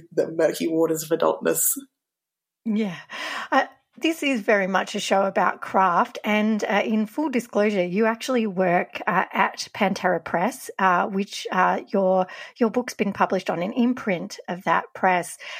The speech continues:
Speaker 2: Uh, so I'm really keen to sort of discuss what it's like to actually write a book while also working at a publishing company.
Speaker 1: Yeah, it was definitely a really unique experience and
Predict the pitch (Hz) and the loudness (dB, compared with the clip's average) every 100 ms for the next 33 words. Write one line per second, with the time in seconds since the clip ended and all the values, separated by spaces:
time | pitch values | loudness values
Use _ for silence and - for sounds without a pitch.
0 | - - 220 262 269 277 381 403 370 320 | -10 -4 0 2 4 4 2 -2 0 2
1 | 262 254 269 202 220 - 240 202 226 - | 2 2 2 2 0 0 0 0 -2 2
2 | 196 190 202 254 302 - 208 214 214 - | 2 2 0 0 0 -2 2 4 4 -2
3 | - 220 190 185 - 202 175 180 - - | -2 0 2 0 -2 -2 0 -4 -8 -20
4 | _ 208 208 220 302 277 - 175 185 - | _ -2 2 4 2 0 -4 -4 -4 0
5 | 185 190 208 208 202 180 180 180 180 196 | 2 2 0 0 2 2 2 0 0 -4
6 | 180 180 - 190 196 - - - 190 - | -4 -6 -2 0 0 -2 -14 -6 -6 0
7 | 208 269 - 170 165 196 - 175 156 180 | 0 -2 -4 -6 -6 -10 -10 -10 -8 -10
8 | 165 175 _ _ _ - _ _ - 196 | -10 -12 _ _ _ -20 _ _ -2 0
9 | - 190 190 226 269 247 185 175 175 165 | 2 0 0 -2 2 2 2 2 2 0
10 | 175 165 156 - - - 156 156 160 - | -2 -2 -2 -4 -6 -2 0 0 -4 -6
11 | - 156 165 160 | -4 -4 -4 -10